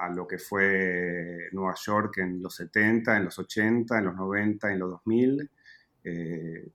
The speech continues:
no solo de, desde el arte en sí, sino también desde la música, eh, desde el diseño, eh,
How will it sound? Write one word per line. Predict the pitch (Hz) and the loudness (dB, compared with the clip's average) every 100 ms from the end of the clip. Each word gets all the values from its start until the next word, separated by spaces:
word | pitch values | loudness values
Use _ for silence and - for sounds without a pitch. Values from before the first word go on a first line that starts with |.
| - - _ _ - | -8 -8 _ _ -6
no | 104 | -4
solo | 107 104 98 92 | 0 0 0 -2
de, | 85 87 85 - _ | -6 -6 -8 -16 _
desde | - 190 95 | -6 -4 -2
el | 98 | 0
arte | 101 202 196 | 0 0 -2
en | |
sí, | 190 - 120 131 | -2 2 4 4
sino | 123 92 95 | 0 -4 -6
también | 95 95 98 95 | -2 -2 0 -2
desde | 90 87 87 87 85 85 85 85 _ _ _ _ _ | -4 -8 -8 -8 -8 -10 -16 -18 _ _ _ _ _
la | 101 | -2
música, | 95 104 110 113 117 101 110 104 101 101 104 110 - _ _ _ _ | 2 4 2 2 0 0 2 4 6 6 4 2 -2 _ _ _ _
eh, | 92 87 85 85 82 80 82 82 82 _ _ _ - - | -8 -6 -6 -6 -6 -6 -8 -12 -16 _ _ _ -20 -4
desde | 104 92 | -2 0
el | 101 | -2
diseño, | 107 - 120 113 110 107 107 104 104 104 - | 0 4 8 8 8 6 4 2 0 -4 -6
eh, | 90 92 90 87 | -8 -6 -8 -10